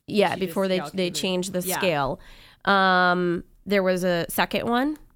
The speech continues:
Speaker 1: that occurred. Um, and it was a, considered an E F four, I believe. Yeah. And it took an almost similar path.
Speaker 2: Yes.
Speaker 1: There's not a lot
Speaker 2: 'Cause
Speaker 1: of
Speaker 2: we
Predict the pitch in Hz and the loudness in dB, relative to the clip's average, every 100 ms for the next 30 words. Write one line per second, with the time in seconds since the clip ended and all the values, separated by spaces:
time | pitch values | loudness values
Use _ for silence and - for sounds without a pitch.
0 | _ _ 214 196 190 190 - - - 226 | _ _ -4 0 0 -2 -4 -12 -10 -10
1 | - 247 269 339 - _ _ _ _ _ | -4 -2 -2 -4 -10 _ _ _ _ _
2 | _ _ 190 180 170 170 160 160 156 _ | _ _ -2 0 0 0 0 -2 -4 _
3 | _ _ _ _ _ _ _ _ _ _ | _ _ _ _ _ _ _ _ _ _
4 | _ _ _ - - - 208 196 185 175 | _ _ _ -20 -20 -8 -4 -2 0 0
5 | 175 175 175 175 - 208 208 190 185 170 | 0 0 0 -2 -2 -2 0 0 0 0
6 | 165 - - 190 - 185 170 175 64 - | -4 -6 -8 -8 -4 -4 -4 -6 -8 -12
7 | _ _ - 185 170 - 165 127 - - | _ _ -8 -6 -8 -10 -8 -6 -8 -10
8 | - - 50 - - _ _ _ _ _ | -12 -10 -10 -12 -16 _ _ _ _ _
9 | - - - _ _ _ 233 262 - 320 | -10 -10 -14 _ _ _ 2 2 0 -4
10 | - 233 240 - 247 220 - 226 208 180 | 0 0 2 2 2 2 2 2 2 0
11 | 165 156 - - - _ _ - - _ | -2 -8 -10 -12 -20 _ _ -20 -20 _
12 | 214 269 156 170 - 247 359 440 302 269 | -2 -2 -2 -6 -4 2 2 4 4 4